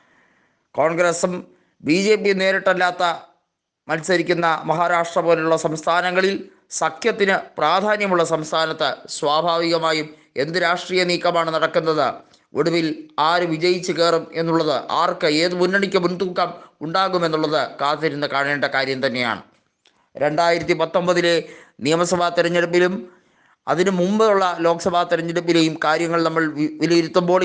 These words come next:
എൻ ഡി എക്ക് തന്നെയായിരുന്നു അന്ന് മുൻതൂക്കം. പക്ഷേ രണ്ടായിരത്തി പത്തൊമ്പതിലെ നിയമസഭാ തെരഞ്ഞെടുപ്പിൽ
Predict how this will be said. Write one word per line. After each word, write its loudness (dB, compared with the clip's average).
എൻ -2
ഡി 0
എക്ക് 0
തന്നെയായിരുന്നു 0
അന്ന് 0
മുൻതൂക്കം. 0
പക്ഷേ 0
രണ്ടായിരത്തി 0
പത്തൊമ്പതിലെ 2
നിയമസഭാ 2
തെരഞ്ഞെടുപ്പിൽ 2